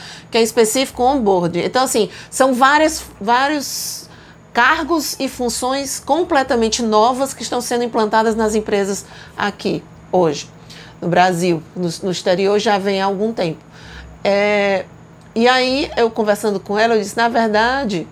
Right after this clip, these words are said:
o C S já existia há muitos anos, porque o que seria o C S? Seria eu cuidar bem do meu cliente. Seria eu, eu cuidar do meu cliente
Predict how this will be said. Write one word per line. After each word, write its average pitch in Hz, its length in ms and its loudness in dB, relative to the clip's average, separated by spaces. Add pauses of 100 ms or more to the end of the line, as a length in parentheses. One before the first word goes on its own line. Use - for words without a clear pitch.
(140)
o 190 80 -4
C 202 160 -2
S 196 580 0 (640)
já 233 280 2
existia 240 440 0
há 262 40 2
muitos 339 440 2
anos, 214 380 2
porque 254 200 -6
o 269 80 2
que 311 140 -2
seria 294 400 2
o 269 60 0
C 269 140 -2
S? 233 580 0 (380)
Seria 247 420 0
eu 247 140 0
cuidar 240 400 0
bem 220 260 2
do 226 100 -2
meu 226 160 0
cliente. 233 600 -4 (260)
Seria 226 540 2
eu, 202 420 0
eu 185 300 0
cuidar 226 400 2
do 233 80 -2
meu 208 180 0
cliente 214 720 -4